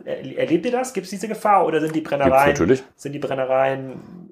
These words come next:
Speaker 1: solide aufgestellt beim Thema Sitzdistributionsmanagement?
Speaker 2: Es gibt, es gibt Brennereien, die, die machen einen guten Vertriebsjob und Brennereien, die machen einen schlechten Vertriebsjob. Wie sie sich zu uns verhalten, so verhalten wir sich zu, zu denen. Also es ist jetzt nicht so, dass wir sagen, hey, in dem Newsletter irgendwo,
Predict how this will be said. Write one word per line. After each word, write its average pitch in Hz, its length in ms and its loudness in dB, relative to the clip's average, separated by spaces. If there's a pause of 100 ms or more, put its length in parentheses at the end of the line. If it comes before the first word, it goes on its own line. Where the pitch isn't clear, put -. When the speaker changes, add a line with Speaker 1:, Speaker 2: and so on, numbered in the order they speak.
(320)
Speaker 1:
solide 135 520 4
aufgestellt 131 560 4
beim 113 160 -2
Thema 107 480 -2 (200)
Sitzdistributionsmanagement? 113 1200 -12 (280)
Speaker 2:
Es - 160 2
gibt, - 280 0
es 110 120 -8
gibt 104 140 -4
Brennereien, 113 520 6
die, 123 380 4
die 117 60 2
machen 120 260 4
einen 110 160 4
guten 113 180 0
Vertriebsjob 165 480 0
und 170 280 -2
Brennereien, 160 360 6
die 156 60 2
machen 151 160 2
einen 147 100 2
schlechten 165 300 -2
Vertriebsjob. 98 480 0 (1120)
Wie 120 400 -4
sie 113 120 0
sich 120 180 -2
zu 120 100 2
uns 143 140 0
verhalten, 151 420 4
so 143 140 2
verhalten 139 380 4
wir 135 60 -2
sich 131 220 -4
zu, - 180 -12 (420)
zu 127 120 -4
denen. 139 300 4
Also 98 220 0
es 98 120 -4
ist 127 140 -8
jetzt 117 180 -2
nicht 127 160 -4
so, 135 160 6
dass 123 180 6
wir 113 100 2
sagen, 117 300 6
hey, 113 440 4
in 95 240 -2
dem 107 500 0
Newsletter 120 460 2
irgendwo, 104 840 -2